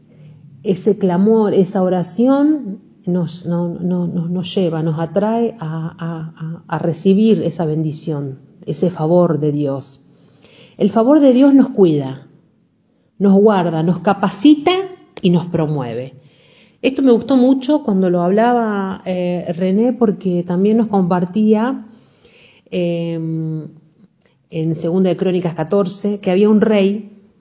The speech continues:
que se llamaba Asá, que tenía un ejército de quinientos ochenta mil soldados. Y se levanta en contra un ejército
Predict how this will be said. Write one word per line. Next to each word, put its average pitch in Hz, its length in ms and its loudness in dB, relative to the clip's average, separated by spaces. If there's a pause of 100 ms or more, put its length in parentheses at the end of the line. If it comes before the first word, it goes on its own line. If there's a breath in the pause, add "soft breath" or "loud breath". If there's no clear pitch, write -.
(960)
que - 100 -4
se 147 140 -8
llamaba 151 400 -6
Asá, 190 720 -6 (920 soft breath)
que 190 120 -2
tenía 220 440 2
un 202 240 2
ejército 196 520 2
de 170 140 0
quinientos 185 400 0
ochenta 160 340 -4
mil 160 180 -4
soldados. 139 760 -8 (180)
Y 233 80 0
se 269 140 2
levanta 277 420 6
en 180 100 2
contra 208 720 0
un 269 140 4
ejército 202 640 -2